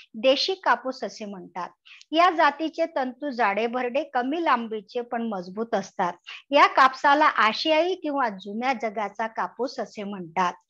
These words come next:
हिरसुटम कापूस, हिरसुटम कापसाला नव्या जगाचा कापूस, उंचावरील कापूस, मेक्सिकन कापूस असेही म्हणतात. ही कापूस उत्पादनात क्रांती करणारी जात आहे. या जातीचा उगम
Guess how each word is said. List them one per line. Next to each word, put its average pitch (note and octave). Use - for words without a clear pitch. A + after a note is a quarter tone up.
हिरसुटम D#4+
कापूस, F#3+
हिरसुटम G4
कापसाला E4
नव्या C#4
जगाचा D#4+
कापूस, C#4+
उंचावरील C#4+
कापूस, B3
मेक्सिकन D4
कापूस C4+
असेही A3+
म्हणतात. F#3
ही G4+
कापूस D4+
उत्पादनात E4+
क्रांती G#3
करणारी D4
जात A#3+
आहे. G#3
या E4+
जातीचा E4+
उगम D4+